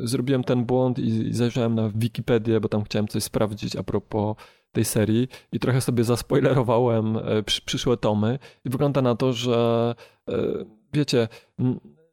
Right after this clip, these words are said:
z-, zawsze to jest, e, e, dobre, jeśli bohaterzy się zmieniają i rozwijają.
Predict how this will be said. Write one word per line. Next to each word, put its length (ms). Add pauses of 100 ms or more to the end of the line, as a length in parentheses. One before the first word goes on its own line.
z-, 280 (300)
zawsze 320
to 100
jest, 600
e, 1120
e, 280 (840)
dobre, 520
jeśli 500
bohaterzy 560
się 160
zmieniają 760
i 440
rozwijają. 920